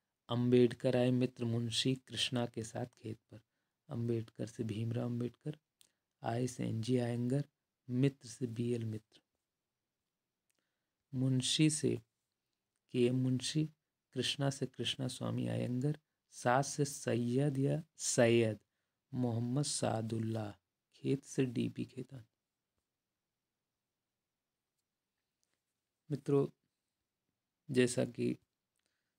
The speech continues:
हम जानते हैं कि बाद में बीएल मित्र के स्थान पर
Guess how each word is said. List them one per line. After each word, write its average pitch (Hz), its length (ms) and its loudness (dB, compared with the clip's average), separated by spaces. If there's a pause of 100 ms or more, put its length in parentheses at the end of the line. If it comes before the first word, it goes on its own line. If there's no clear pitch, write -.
(140)
हम 120 120 -2
जानते 120 400 -2
हैं 120 140 -4
कि 123 120 -8
बाद 117 340 -2
में 123 220 2
बीएल 120 300 6
मित्र 117 340 -2
के 113 200 -4
स्थान 117 320 -6
पर 117 200 -6